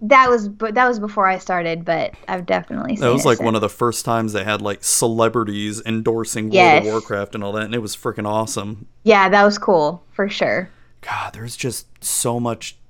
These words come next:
Speaker 2: stuff with World of Warcraft that it, it just brings back so many memories of the game where it was,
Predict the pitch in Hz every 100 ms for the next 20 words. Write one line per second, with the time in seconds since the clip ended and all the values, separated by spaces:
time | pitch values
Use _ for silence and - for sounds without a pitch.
0 | - - - 107 98 101 101 101 98 98
1 | 95 98 95 - 101 - 135 147 143 175
2 | 139 143 131 113 107 101 - 117 113 110
3 | 98 98 98 98 95 98 98 95 95 95
4 | 95 95 95 95 - - - - _ -
5 | - - 113 110 107 101 95 90